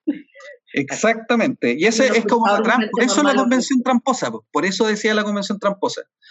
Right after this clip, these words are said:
Speaker 1: Porque con esto, entonces, estos temas que van a hacer, se los van a mandar a, al pueblo y el pueblo va a decidir.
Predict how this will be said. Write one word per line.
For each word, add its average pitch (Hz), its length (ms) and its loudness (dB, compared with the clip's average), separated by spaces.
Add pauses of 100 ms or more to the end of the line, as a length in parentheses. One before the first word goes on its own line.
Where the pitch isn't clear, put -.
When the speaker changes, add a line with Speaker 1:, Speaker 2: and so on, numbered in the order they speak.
(160)
Speaker 1:
Porque 147 260 -2
con 151 120 2
esto, 240 300 2
entonces, 294 800 0
estos 190 340 -4
temas 240 380 2
que 214 100 2
van 214 160 2
a 202 40 0
hacer, 285 240 0 (260)
se - 180 -4
los 175 120 0
van 196 120 2
a 208 60 0
mandar 196 360 0
a, 208 180 2
al 170 260 -4
pueblo 302 360 2
y 226 100 2
el 202 100 -2
pueblo 240 280 2
va 226 60 4
a 226 40 4
decidir. 220 420 0